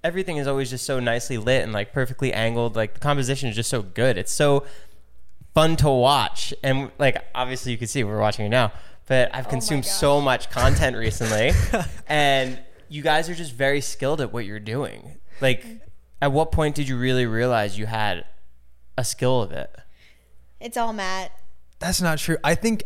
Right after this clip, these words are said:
Speaker 3: I think Abby and I make a really good team because Abby is so one hundred and ten percent herself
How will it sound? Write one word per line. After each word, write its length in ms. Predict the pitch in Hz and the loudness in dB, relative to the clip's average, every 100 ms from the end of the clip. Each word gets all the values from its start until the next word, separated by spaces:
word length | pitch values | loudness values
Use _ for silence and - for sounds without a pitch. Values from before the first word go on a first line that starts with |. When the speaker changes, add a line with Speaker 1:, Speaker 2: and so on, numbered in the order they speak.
| - | 0
Speaker 3:
I 120 | 170 | 2
think 160 | 226 196 | 2 0
Abby 220 | 135 147 | 0 2
and 80 | 151 | 2
I 60 | |
make 200 | 135 131 | 0 0
a 60 | 135 | -2
really 180 | 127 131 | -2 0
good 160 | 123 | 0
team 400 | 117 123 127 139 147 - - - - | -2 -2 0 0 -4 -10 -14 -14 -4
because 460 | 135 147 131 123 - - | 0 2 2 2 0 0
Abby 400 | 127 143 160 147 | 2 2 2 2
is 100 | 139 | 2
so 840 | - - 131 127 135 139 143 - - - - - | 2 2 2 4 4 4 2 0 -2 -6 -14 -20
one 240 | - 135 139 | -6 -2 0
hundred 320 | - 147 139 | 0 2 2
and 100 | 135 | 0
ten 220 | 139 127 | -2 -4
percent 380 | 131 - 131 123 | -2 -2 -2 -2
herself 720 | 131 123 123 120 123 - | -4 -4 -2 -2 -2 -6